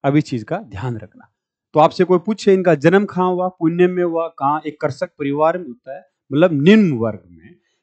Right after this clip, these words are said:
ठीक, कर्षक वर्ग में इनका जन्म होता है। अब जब इनका जन्म होता है उस समय महाराष्ट्र की कुछ स्थिति बदली होती है।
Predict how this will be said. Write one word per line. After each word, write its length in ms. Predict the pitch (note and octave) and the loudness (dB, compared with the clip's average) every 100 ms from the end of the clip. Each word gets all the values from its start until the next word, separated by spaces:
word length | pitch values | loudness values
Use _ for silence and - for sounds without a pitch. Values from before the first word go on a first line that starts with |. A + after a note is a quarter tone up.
| _ | _
ठीक, 300 | F#3+ C4 _ _ _ _ _ _ | 2 2 _ _ _ _ _ _
कर्षक 220 | - B2 D#3 | -12 -8 -8
वर्ग 300 | G#2 F#2 F#2 | -8 -14 -14
में 80 | C#3+ | -16
इनका 300 | D#3+ B3 _ _ _ _ _ _ | -16 -20 _ _ _ _ _ _
जन्म 300 | A#2+ B2+ A#2 | -8 -6 -6
होता 260 | F2 F2+ - | -10 -18 -8
है। 40 | |
अब 100 | F3 | -4
जब 180 | D#3+ A3 | 2 2
इनका 200 | A#3+ A#3 | 2 0
जन्म 360 | D#3+ E3+ A3 C4 | 2 2 4 2
होता 340 | G3+ - G#2+ | 0 -2 -4
है 100 | G#2+ | -4
उस 360 | - - B3+ - | -8 -6 -4 2
समय 240 | A3+ A3+ | 2 2
महाराष्ट्र 600 | B3 E3+ C#3+ E3+ G#3+ G#3 | 2 2 4 4 2 -2
की 140 | F#3+ G#3+ | -6 -6
कुछ 200 | G#3+ - | -8 -10
स्थिति 360 | F3+ - - D#3 | -12 -12 -6 -4
बदली 360 | B2+ C3 C3+ | -2 -2 -2
होती 360 | A2+ E2+ F2+ | -4 -8 _
है। 40 | _ | _